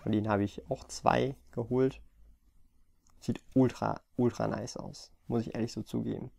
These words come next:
Hoffe, man sieht das gut. Also das Artwork von diesen Pokécenter-Promos ist immer bombastisch. Hier, das gefällt mir auch extrem gut. Das Shibuya Pikachu mit Graffiti.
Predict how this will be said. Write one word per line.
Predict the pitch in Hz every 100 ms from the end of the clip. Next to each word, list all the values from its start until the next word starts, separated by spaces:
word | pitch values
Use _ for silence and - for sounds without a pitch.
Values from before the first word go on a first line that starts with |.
| _ - - - - - -
Hoffe, | 110 -
man | 104
sieht | 101 117
das | 113 -
gut. | - - - - - - - - - -
Also | 117
das | 120 - -
Artwork | 107 117 - 120 120
von | - 120
diesen | 120 113
Pokécenter-Promos | - 120 117 113 104 - 113 110
ist | 117 120 - -
immer | 127 123 117 117 -
bombastisch. | - 104 107 104 - 120 - - - - - - - -
Hier, | 123
das | 113 -
gefällt | - - 113
mir | 104
auch | - -
extrem | 117 - - - - - - 120 120 123 117 110 104
gut. | 104 - - -
Das | - -
Shibuya | - - 113 113 123 143 120 92
Pikachu | - - - - 104 - 120 123
mit | 117 110
Graffiti. | - 117 110 - 127 110 110